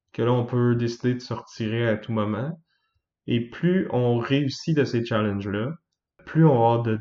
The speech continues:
dés pour le lancer, euh, pour l'affrontement final, dans le fond. Fait que là, dépendamment du nombre de cartes qu'on a accumulées, de, ou qu'on n'a pas utilisées, on va réussir plus ou moins de challenges, on va avoir plus ou moins de dés. Puis le combat final, c'est juste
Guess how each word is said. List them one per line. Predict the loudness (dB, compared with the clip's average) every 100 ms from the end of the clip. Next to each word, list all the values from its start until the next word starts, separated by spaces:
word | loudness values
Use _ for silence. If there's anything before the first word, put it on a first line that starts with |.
| -2
dés | 0 2 0 -6 _
pour | 0 0 2 0
le | 0
lancer, | 0 0 -2 -2 -2 -2 -6 -10 -12
euh, | -10 -10 -12 -6
pour | -2
l'affrontement | 0 0 0 0 -2
final, | -2 -4 -4 -4
dans | -8
le |
fond. | -12 -20 _ _ _ _ _ _ _ _ _ _ _ _ _ -4
Fait | -2
que | 0
là, | 2
dépendamment | 2 4 4 4
du | 0 0
nombre | 0 2
de | 0
cartes | -2 -6 -4
qu'on | -2
a | -2
accumulées, | -4 -8 -4 -2 0 0 -2 -4
de, | -6 -6 -8 -10
ou | -12
qu'on | -8 -8
n'a | -6
pas | -2
utilisées, | -2 -2 -6 -8 -6 -6 -6 -8 -14 _ _ _ _ -4
on | 0
va | 2
réussir | 2 0 -2 -2 -2 -2 -6 -10 _ _ _ _ _
plus | -4 -2 0
ou |
moins | 0 0
de | -2
challenges, | -2 0 0 0
on | -2
va |
avoir | -6 -8
plus | -4 0
ou | 2
moins | 2 0
de | -4
dés. | -4 -4 -6 _ _ _ _ -6
Puis | 4
le | 6
combat | 8 4 4
final, | 2 2 2 2
c'est | -2
juste | -2 -4 -8